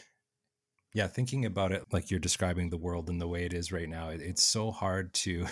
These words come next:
<laughs> sort of break free from the everyday, you know, all of the stimulation that we receive to just sort of slow down and,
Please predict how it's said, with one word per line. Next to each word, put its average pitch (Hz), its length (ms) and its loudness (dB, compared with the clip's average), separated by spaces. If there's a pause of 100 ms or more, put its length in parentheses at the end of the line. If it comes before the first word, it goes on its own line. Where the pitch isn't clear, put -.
(140)
<laughs> - 220 -20
sort 101 200 2
of 78 140 -4
break 92 340 0
free 87 400 -2
from 80 460 -6
the 78 320 -6 (360)
everyday, 90 720 0 (180)
you 98 100 -4
know, 82 80 -2
all 87 260 -4
of 85 120 -8
the 85 180 -4
stimulation 87 680 0
that 80 160 -6
we 87 120 -6
receive 85 500 2
to 80 100 -4
just - 240 0
sort 80 160 -4
of 78 240 -10 (400)
slow 101 320 0
down 82 400 -2 (500)
and, 78 480 -6